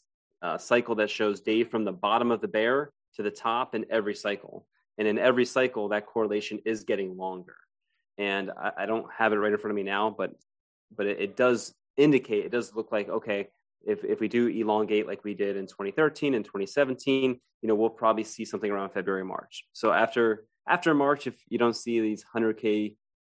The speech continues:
Bitcoins or, uh, you know, three to five thousand dollar Bitcoin Cash, I, I think I'll say, "You're right, Jeremy." I, I think at that time I'd say, "You know what? Jeremy was right. I'm gonna follow him in the next cycle." <laughs> But, uh,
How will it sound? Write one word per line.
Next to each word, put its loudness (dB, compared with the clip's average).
Bitcoins 2
or, 0
uh, -4
you -8
know, -4
three 2
to 2
five 2
thousand 2
dollar -2
Bitcoin -6
Cash, 0
I, -2
I 0
think -4
I'll 0
say, -4
"You're -2
right, 2
Jeremy." -2
I, 0
I 0
think 2
at -2
that 0
time -2
I'd -4
say, 0
"You 2
know 2
what? 0
Jeremy 4
was 0
right. 2
I'm -2
gonna 0
follow 2
him 0
in -2
the -2
next -4
cycle." -12
<laughs> -
But, 4
uh, 0